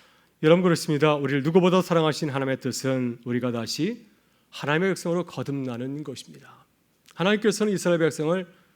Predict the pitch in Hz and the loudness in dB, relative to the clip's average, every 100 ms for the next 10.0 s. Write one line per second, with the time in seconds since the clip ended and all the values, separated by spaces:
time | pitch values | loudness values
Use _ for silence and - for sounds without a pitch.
0 | _ _ - 110 - - 139 175 170 156 | _ _ -14 -12 -10 -4 0 2 2 2
1 | 151 131 143 135 135 123 151 165 170 175 | 0 -2 -6 -4 -4 -6 -4 -2 0 0
2 | 156 - 131 131 156 208 - _ _ - | -2 -6 -10 -6 -4 -6 -10 _ _ -8
3 | 123 - 127 127 120 127 117 135 139 _ | -8 -6 -6 -6 -8 -8 -12 -12 -14 _
4 | _ _ _ - 208 202 202 202 160 190 | _ _ _ 4 4 6 4 2 2 0
5 | 185 120 113 101 _ _ - 202 - 208 | 0 -4 -8 -12 _ _ -4 -2 0 0
6 | 220 196 - 180 185 135 _ _ _ _ | 0 -2 -4 -10 -12 -14 _ _ _ _
7 | _ _ _ _ _ _ _ - 165 208 | _ _ _ _ _ _ _ 0 2 4
8 | 190 208 165 143 131 - 156 143 123 160 | 2 2 2 0 -2 -4 -4 -4 -4 -6
9 | 123 117 123 120 127 120 120 117 135 - | -6 -4 -4 -4 -6 -6 -6 -8 -14 -20